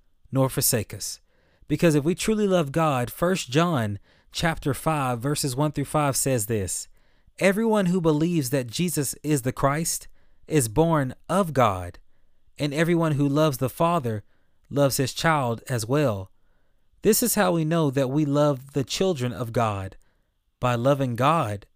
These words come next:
and carrying out his commands." In fact, this is love for God, to keep his commands, and his commands are not burdensome. Hmm.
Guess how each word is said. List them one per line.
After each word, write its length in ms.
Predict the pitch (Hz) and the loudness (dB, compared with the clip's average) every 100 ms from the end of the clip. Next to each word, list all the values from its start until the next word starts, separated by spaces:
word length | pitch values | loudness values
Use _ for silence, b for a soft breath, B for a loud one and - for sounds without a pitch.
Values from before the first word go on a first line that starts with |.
| _ - | _ -8
and 200 | 127 113 | -6 -4
carrying 500 | 160 160 151 135 117 - | -2 0 0 -2 -4 -4
out 460 | 175 165 - - - _ _ _ | -2 -2 -4 -18 -20 _ _ _
his 240 | - 120 | -4 -4
commands." 680 | - 123 127 131 95 90 - _ _ _ _ _ - | -2 -2 -2 -4 -6 -12 -18 _ _ _ _ _ -6
In 160 | 160 | -4
fact, 400 | - 196 196 - - _ _ _ _ | -2 -2 -2 -8 -20 _ _ _ _
this 260 | 143 208 - | -4 -2 0
is 160 | 127 | -2
love 300 | 123 170 165 | 0 2 0
for 160 | - 123 | 0 -2
God, 480 | 123 113 101 95 - _ _ _ - | 0 -2 -4 -8 -14 _ _ _ -4
to 120 | 135 | -2
keep 580 | - - 311 262 - - - - - - - - | -2 -2 0 0 -4 -14 -14 -20 -20 -20 -20 -20
his 260 | - 147 - | -6 -4 -2
commands, 720 | - 120 113 101 92 92 - - - - - _ - | -4 -4 -4 -4 -8 -12 -16 -20 -20 -20 -20 _ -6
and 160 | 156 | -2
his 200 | 147 156 | 2 2
commands 800 | - 156 147 190 202 143 123 110 - _ _ _ _ | 2 0 2 2 2 0 -2 -6 -10 _ _ _ _
are 100 | 151 | 2
not 460 | 139 139 165 - 107 | 2 2 0 -4 0
burdensome. 720 | 143 160 143 104 - 98 95 - - _ _ - | 2 2 0 -2 -4 -6 -12 -20 -20 _ _ -8
Hmm. 540 | 160 175 135 104 90 | -4 -2 -2 -4 -8